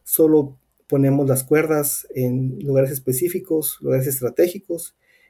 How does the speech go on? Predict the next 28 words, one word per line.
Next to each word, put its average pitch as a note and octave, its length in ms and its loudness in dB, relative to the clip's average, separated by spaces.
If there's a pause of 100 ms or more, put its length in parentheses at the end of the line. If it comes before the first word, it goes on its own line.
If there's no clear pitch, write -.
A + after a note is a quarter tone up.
(120)
Ya C#3+ 180 4 (140)
lo D#3 160 4
recolectamos D3 640 0
y D3+ 40 -2
lo D3 100 -4
podemos D3 260 -2
enviar C#3 240 2
al C3+ 80 2
laboratorio. C3+ 460 2
Se D#3 140 -2
puede C#3+ 200 -2
realizar C3+ 340 -2
a C3 120 -2
través B2+ 400 -2
de, G#2 360 -4
de A#2+ 140 -6
pools. G3 640 2 (380)
Hay D3+ 100 2
estudios E3+ 420 4
que, C#3 380 0 (360)
que B2 680 -4 (220)
indican D3 360 0
la C3+ 140 -2
cantidad C3+ 720 2 (400)
de C#3+ 100 4
fluidos D3 300 2
orales C#3 420 4
por, B2+ 500 -2